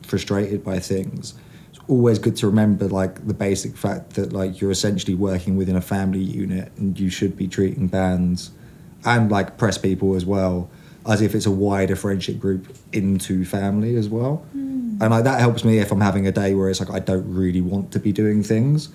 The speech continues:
Speaker 1: but, you know, you kinda have to 'cause it's, like, it's for the betterment of, like, everyone else, I think. And, like, you know, myself included, once I start doing these things, it's fine.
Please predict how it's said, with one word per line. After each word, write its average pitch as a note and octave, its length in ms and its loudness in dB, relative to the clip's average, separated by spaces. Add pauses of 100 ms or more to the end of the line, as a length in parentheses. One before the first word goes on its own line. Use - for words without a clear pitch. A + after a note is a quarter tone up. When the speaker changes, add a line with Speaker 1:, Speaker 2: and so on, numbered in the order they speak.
(340)
Speaker 1:
but, G2 380 -2 (100)
you G2 160 0
know, - 240 -6 (1500)
you G#2+ 100 -20
kinda G2+ 220 0
have G2+ 280 -2
to F2+ 140 -4
'cause F2+ 120 -6
it's, - 200 -8
like, F#2 280 -6 (500)
it's - 160 -12
for - 160 0
the A2+ 60 6
betterment G2 560 0
of, F2+ 100 -8
like, F2+ 220 -4
everyone F#2 340 -6
else, - 260 -8
I F2+ 60 -6
think. - 400 -8 (380)
And, A2 100 2
like, A#2 140 4
you B2 80 4
know, A2 80 6
myself G#2 400 2
included, F#2+ 440 2
once G2 220 -4
I G2+ 60 2
start F#2+ 240 -2
doing G2+ 260 4
these F3+ 180 -4
things, F2+ 240 -4
it's F#2+ 140 -6
fine. - 540 -4